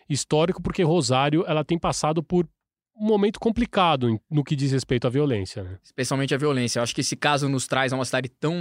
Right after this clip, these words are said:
Speaker 2: é, a gente aproveita o Trinti pra desembarcar em Rosário, é, e ele, e, e, e uma cidade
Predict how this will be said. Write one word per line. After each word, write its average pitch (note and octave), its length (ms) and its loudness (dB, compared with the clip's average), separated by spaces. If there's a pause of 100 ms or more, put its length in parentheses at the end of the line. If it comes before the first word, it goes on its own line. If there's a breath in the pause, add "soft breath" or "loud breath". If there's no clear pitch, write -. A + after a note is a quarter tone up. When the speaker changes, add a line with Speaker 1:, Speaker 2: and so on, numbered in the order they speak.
(420)
Speaker 2:
é, A2 320 -8
a A#2 60 -8
gente A2 200 -6
aproveita C#3+ 500 -4
o - 20 -20
Trinti C#3+ 260 -2
pra C#3 200 0
desembarcar C3+ 520 -2
em C3 40 0
Rosário, B2+ 520 -2 (600)
é, A2 760 -4 (440)
e B2 200 2
ele, D3+ 360 0
e, B2 360 -4
e, B2 240 -18 (380)
e D3+ 40 -16
uma C3+ 120 -4
cidade D3 300 0